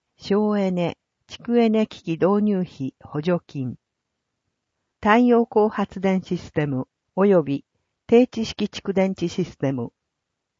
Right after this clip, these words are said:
十五万円。家庭用燃料電池システム、エネファーム。五万円。ヘムス機器、一万円。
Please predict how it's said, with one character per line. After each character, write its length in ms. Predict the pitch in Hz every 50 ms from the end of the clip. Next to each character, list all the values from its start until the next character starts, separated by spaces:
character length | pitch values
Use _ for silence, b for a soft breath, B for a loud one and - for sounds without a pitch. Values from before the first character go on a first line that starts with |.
| _ _ _ _ _ _ _ _ -
十 240 | 151 180 214 226 208
五 160 | 196 208 208
万 320 | 190 196 185 180 170 151
円。 240 | 131 120 127 123 - - _ _ _ _ _ _ _ _ _ _ _ _ _ _ _ _ _ _ _ _ _ _ _ _ _ _ _
家 180 | - - 208 - -
庭 140 | 262 269 262
用 220 | 254 254 247 240 233
燃 300 | 226 226 220 214 196 165
料 240 | 156 156 147 131 127
電 220 | 139 170 196 208
池 200 | 208 - - 196
シ 160 | 180 - 170
ス 160 | 156 - -
テ 140 | _ - 139
ム、 220 | 127 123 123 - - _ _ _ _ _ _ _
エ 120 | - 151 170
ネ 140 | 190 202
フ 80 | 185 -
ァ 240 | - 190 180 160 147
ー 20 |
ム。 200 | 135 123 117 - _ _ _ _ _ _ _ _ _ _ _ _ _ _ _ _ _ _ _
五 140 | - 175
万 320 | 185 190 202 202 196 185 185
円。 280 | 175 160 160 147 131 - _ _ _ _ _ _ _ _ _ _ _ _ _ _ _ _ _ _ _ _ _ _ _ _
ヘ 160 | - 202 202
ム 120 | 208 226 247
ス 160 | - - -
機 160 | - - 185
器、 280 | - - - 135 - - _ _ _ _ _ _ _ _ _ _ _ _ _ _ _ _
一 320 | _ 143 - - - 196 185
万 300 | 180 170 165 160 151 147
円。 240 | 127 123 117 110